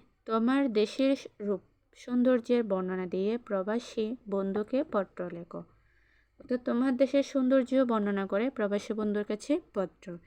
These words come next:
এখানে পত্রও আসতে পারে দশ নম্বরে, আবার তোমার মূলভাবও আসতে পারে, কবিতা থেকে মূলভাবও আসতে পারে। যে কোনো একটা, হয় পত্র লিখতে হবে,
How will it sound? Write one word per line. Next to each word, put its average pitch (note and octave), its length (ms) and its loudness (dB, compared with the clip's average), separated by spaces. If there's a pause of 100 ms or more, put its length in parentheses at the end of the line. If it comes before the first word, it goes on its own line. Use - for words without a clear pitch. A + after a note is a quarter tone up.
(360)
এখানে C#4 300 4
পত্রও B3+ 480 2
আসতে C#4+ 300 0
পারে D4 340 4 (460)
দশ G3 280 -2
নম্বরে, B3 500 2 (120)
আবার F#3 440 -2 (440)
তোমার B3+ 240 2
মূলভাবও A#3+ 500 6
আসতে G3+ 300 2
পারে, E3+ 260 -6 (240)
কবিতা F#3+ 340 0
থেকে A3+ 340 2
মূলভাবও G3+ 480 4
আসতে G3 260 -4
পারে। E3+ 240 -6
যে G#3+ 180 0
কোনো A3+ 180 -2
একটা, F#3 320 -8
হয় A3 240 -2
পত্র G3+ 380 0
লিখতে F#3+ 280 -2
হবে, C#4 280 0